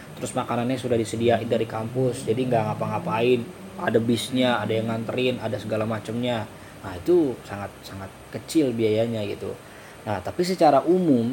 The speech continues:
ini secara umum ya, orang-orang yang tinggal di luar kampus alias orang yang be-, bekerja di sini, itu untuk biaya ngontrak saja, misalkan di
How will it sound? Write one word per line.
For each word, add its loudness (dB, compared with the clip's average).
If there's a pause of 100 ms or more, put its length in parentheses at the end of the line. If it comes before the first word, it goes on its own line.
ini -2
secara 0
umum -2
ya, -4
orang-orang -2
yang -2
tinggal 8
di 2
luar 6
kampus -2
alias -2
orang -2
yang -4
be-, -2 (160)
bekerja 0
di -4
sini, -6 (720)
itu 10 (280)
untuk -2
biaya 8 (800)
ngontrak 2
saja, 6
misalkan -4
di -4